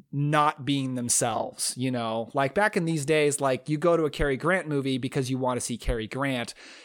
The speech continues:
You're not ever gonna see Cary Grant disappear into a role and try to be something totally different. So it's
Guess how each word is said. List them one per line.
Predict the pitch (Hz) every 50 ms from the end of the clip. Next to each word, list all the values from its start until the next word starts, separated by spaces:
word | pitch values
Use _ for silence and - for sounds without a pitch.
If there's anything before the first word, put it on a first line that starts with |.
| - _
You're | - 147 156
not | 156 151 156 151 151 151 143 _ - _ _
ever | 156 143 143 135 143 139
gonna | 131 139 131 131 123
see | - - 135 131
Cary | 123 - - 135 131 127 127 120
Grant | - 120 123 123 123 120 110 101
disappear | - 131 127 - - 120 - - - 156 151 147 135 131 127 123
into | 117 123 123 120 - 127 120 120
a |
role | 110 107 123 127 127 123 120 117
and | 113 113 110
try | - - 127 120 120
to | 123 120
be | 101 - 127 117
something | - - 135 117 104 - 120 113
totally | 101 127 123 113 110 107 104
different. | - - 151 143 - 127 117 113 107 101 - - - - - - - - _
So | - - 160 151
it's | 147 139 - -